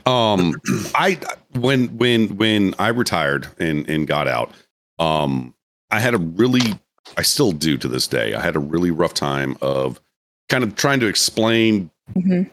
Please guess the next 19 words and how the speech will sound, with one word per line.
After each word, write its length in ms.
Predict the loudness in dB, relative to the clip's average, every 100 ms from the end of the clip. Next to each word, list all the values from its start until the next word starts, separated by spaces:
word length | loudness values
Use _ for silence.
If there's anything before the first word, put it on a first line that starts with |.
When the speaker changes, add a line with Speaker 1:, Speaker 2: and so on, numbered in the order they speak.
| -4
Speaker 1:
you 80 | -2
know, 140 | -2 -2
the 120 | -4
things 340 | 0 2 2 2
I 80 | 2
went 260 | 2 0
through, 500 | 0 2 4 4 2 0
you 100 | 0
know, 80 | 0
what 280 | 0 0 2
I'm 120 | 2
going 240 | 2 2
through 300 | 0 0 0
now, 360 | 0 0 2 0
this, 240 | 0 0
that, 120 | 0
and 80 | 2
the 120 | 2
other. 240 | 2 2